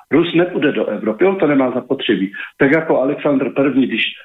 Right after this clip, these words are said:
přišel do Paříže, tak potom řekl svým velitelům, jdeme z Paříže pryč a odešli. Mohli zůstat, protože oni de facto porazili Napoleona. Jo? Mohli tam zůstat, nezůstali, odešli. Tak jako nezůstali v Rumunsku, které osvobodili.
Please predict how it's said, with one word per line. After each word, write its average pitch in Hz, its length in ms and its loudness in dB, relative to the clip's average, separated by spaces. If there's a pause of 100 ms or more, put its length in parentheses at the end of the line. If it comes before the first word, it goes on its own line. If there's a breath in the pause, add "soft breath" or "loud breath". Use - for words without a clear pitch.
přišel - 340 2
do 113 80 0
Paříže, 127 480 0
tak 107 240 -4
potom 110 280 0
řekl 110 260 -2
svým 104 240 0
velitelům, 107 440 2
jdeme 110 240 2
z - 40 -12
Paříže 107 400 0
pryč - 380 -2
a 98 40 2
odešli. 120 460 0 (180 loud breath)
Mohli 190 320 2
zůstat, 165 380 -2
protože - 420 0 (280 loud breath)
oni 127 240 4
de 113 100 -2
facto 113 540 -2
porazili 117 500 2
Napoleona. 90 640 -2 (380)
Jo? - 260 -2 (400 loud breath)
Mohli 175 260 4
tam 143 200 0
zůstat, 127 380 -4
nezůstali, 110 580 0
odešli. 123 440 2 (340 loud breath)
Tak 139 140 4
jako 170 200 0
nezůstali 156 540 2
v 135 60 -2
Rumunsku, 156 400 0
které 107 260 0
osvobodili. 92 640 -2